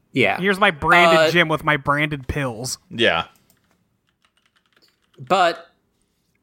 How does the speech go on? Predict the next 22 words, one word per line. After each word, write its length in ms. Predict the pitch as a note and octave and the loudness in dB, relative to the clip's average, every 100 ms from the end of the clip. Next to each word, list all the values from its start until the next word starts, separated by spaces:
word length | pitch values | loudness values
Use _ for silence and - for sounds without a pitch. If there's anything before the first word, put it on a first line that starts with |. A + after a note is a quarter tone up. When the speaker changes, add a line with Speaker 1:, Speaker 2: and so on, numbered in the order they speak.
| - | -6
Speaker 1:
like, 340 | D#3+ D#3 C#3 - _ _ _ _ _ _ - | 0 0 -2 -10 _ _ _ _ _ _ -2
I 180 | A3+ | 0
think 320 | B3+ C4 A3+ F#3+ | 0 0 0 0
that 160 | G3 | -2
Columbo 800 | - F3+ D#3 D#3 D#3 D#3+ D#3 D#3+ | 0 2 2 0 0 0 2 0
would 320 | C#3+ C3+ B2 | 0 -2 -2
be 500 | C3 B2+ B2 B2 B2 - _ _ _ | -4 -4 -4 -4 -4 -8 _ _ _
like 480 | C#3+ C#3 C#3 - - _ _ _ _ - | -4 0 0 -2 -18 _ _ _ _ -8
Martin 360 | D3+ D3 B2+ | -2 -2 -2
Scorsese 680 | - C#3 - D3 C3+ C#3 D#3 D#3+ | -2 -2 0 0 0 0 0 0
is 140 | D3+ | 0
on 220 | E3 D#3 | 0 -2
TikTok. 920 | C#3+ - - E3 - F#3 F3+ - - - | -8 -10 -4 -4 -2 -2 -2 -4 -16 -14
Speaker 3:
Right. 360 | A2 A2 G2 G2 - _ _ _ _ _ _ _ | -4 0 0 -2 -10 _ _ _ _ _ _ _
Speaker 1:
Where 400 | D#3+ D3 C#3+ C3 | -2 2 0 -2
someone 380 | - D#3+ D3 C#3 | -2 0 0 0
just 220 | D3 - | -2 -2
forces 480 | - D3 C3 C#3+ - | -2 -2 0 -2 -2
him 260 | D#3+ D3 C3+ | -2 -2 -4
to, 520 | D3+ C3+ A#2+ E3 E3+ | 0 0 0 -4 -6
<laughs> 80 | - - - - _ _ _ _ _ _ G5+ _ _ _ _ _ _ _ _ _ _ _ _ _ | -8 -10 -14 -18 _ _ _ _ _ _ _ _ _ _ _ _ _ _ _ _ _ _ _ _
like, 460 | D#3 C3+ C3+ - | 0 0 0 -4